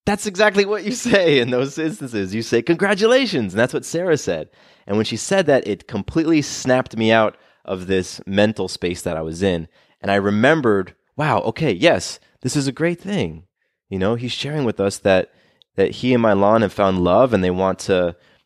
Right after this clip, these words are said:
you know, they really want to, to, to symbolize that in coming together and being married. And that's a beautiful thing. So Sarah says, "Congratulations."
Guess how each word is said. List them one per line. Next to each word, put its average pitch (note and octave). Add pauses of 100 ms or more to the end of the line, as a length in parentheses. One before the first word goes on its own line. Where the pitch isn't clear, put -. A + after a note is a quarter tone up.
you F2+
know, E2+
they F2+
really F#2
want F#2
to, F2
to, E2
to -
symbolize G#2
that G#2
in F#2
coming G2+
together F#2+
and F2+
being F2+
married. G2+
And F2 (280)
that's -
a C3+
beautiful C#3+
thing. C#3
So F2+ (320)
Sarah F3
says, D3
"Congratulations." F2+